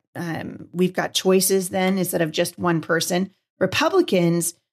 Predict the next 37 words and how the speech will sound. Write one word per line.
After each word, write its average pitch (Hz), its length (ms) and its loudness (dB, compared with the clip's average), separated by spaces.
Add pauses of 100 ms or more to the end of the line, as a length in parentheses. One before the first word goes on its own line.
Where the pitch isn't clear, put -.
(140)
according 220 480 0
to 196 180 2
a 175 80 4
new 190 400 0
Pew 226 420 0
Research 175 760 2
poll, 160 560 2 (340)
are 185 320 2
appearing 247 640 2
to 196 160 0
fare 202 400 2
better 196 460 2
than 175 180 4
they 170 140 4
were 185 540 2
even 190 260 2
just 175 220 -2
a 170 40 0
couple 175 340 -2
of 156 80 0
months 165 320 0
ago. 151 360 0 (320)
Uh, 180 100 0
because 190 340 2
for 202 160 0
Americans 214 460 4
under 180 260 2
thirty, 185 800 2 (280)
the 190 100 4
approval 240 440 4
rating 190 320 4
of 165 80 0
the 165 60 0
president 190 680 2
is 180 220 4
an 175 120 4
abysmal 165 1000 4